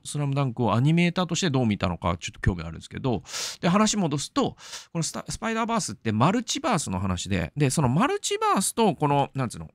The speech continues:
その、異なる世界観っていうか、作り方の、えっと、アニメーションを同じ画-、えー、ね、画角の中に収めるっていうのと、マルチバースってめちゃくちゃ相性がいいんですね。だってマルチバースって、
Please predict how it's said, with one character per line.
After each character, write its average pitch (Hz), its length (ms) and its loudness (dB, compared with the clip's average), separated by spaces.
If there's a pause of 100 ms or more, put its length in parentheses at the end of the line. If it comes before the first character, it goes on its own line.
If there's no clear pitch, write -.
そ 95 80 -20
の、 90 100 -20 (520)
異 320 280 -2
な 381 160 -2
る 131 200 0
世 143 160 -4
界 147 340 -6 (100)
観 101 180 -8
っ - 20 -16
て - 80 -12
い - 20 -12
う 90 80 -8
か、 - 40 -20 (140)
作 - 280 -4
り 196 140 -2
方 135 420 -4
の、 147 320 -2 (500)
え 107 80 -4
っ 98 40 -4
と、 - 260 -8
ア 143 80 6
ニ 170 160 6
メ 175 220 4
ー - 20 0
シ - 160 -4
ョ 95 60 -4
ン 104 100 -2 (100)
を - 140 -2
同 196 260 4
じ 240 240 0 (160)
画-、 180 140 2 (240)
え 180 220 2
ー、 - 100 -8
ね、 - 160 -4 (420)
画 156 140 4
角 202 260 2
の 185 140 6
中 170 180 2
に 113 80 2 (100)
収 151 180 2
め 156 120 0
る 117 80 0
っ 95 60 -4
て - 160 -8
い 95 40 0
う 90 40 -4
の 92 80 -8
と、 139 160 0
マ 113 220 4
ル 180 100 6
チ 196 180 -2
バ 185 160 4
ー 131 60 4
ス 101 140 -4
っ - 20 -4
て - 260 -4
め 127 300 6
ち - 100 0
ゃ 233 60 4
く - 80 -6
ち 226 100 0
ゃ 208 40 4
相 190 120 2
性 151 160 -2
が 98 80 -4
い 87 40 -6
い - 20 -12
ん 85 60 -14
で - 40 -20
す - 60 -20
ね。 - 100 -20 (800)
だ 123 60 -8
っ 113 40 -6
て 113 40 -4
マ 143 160 6
ル 196 100 2
チ 233 160 2
バ 208 100 12
ー - 100 2
ス - 160 -8
っ - 20 -8
て、 - 380 -2